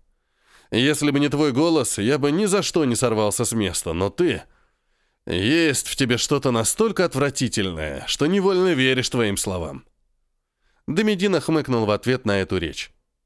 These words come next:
«Что ж, пора рассказать мой план, а заодно закончить наши с ним дела. Смотрите». Я вытащил из мешка голову твари в капюшоне. Та, словно решив мне подыграть, тут же начала яростно вращать глазами.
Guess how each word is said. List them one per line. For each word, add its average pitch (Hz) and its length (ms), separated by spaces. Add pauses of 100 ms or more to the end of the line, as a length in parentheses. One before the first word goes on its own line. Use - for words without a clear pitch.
«Что - 300
ж, - 240 (440)
пора 101 340
рассказать 202 500
мой 180 160
план, 160 440 (100)
а 180 220
заодно 180 420
закончить 156 600
наши 107 320
с - 120
ним 90 200
дела. 101 360 (1080)
Смотрите». 160 640 (800)
Я 151 240
вытащил 196 460
из 160 80
мешка 170 360
голову 151 380
твари 131 280
в - 80
капюшоне. 92 560 (720)
Та, 202 200
словно 139 340
решив 123 340
мне 120 120
подыграть, 120 680
тут 214 180
же 214 120
начала 180 360
яростно 160 480
вращать 131 400
глазами. 104 560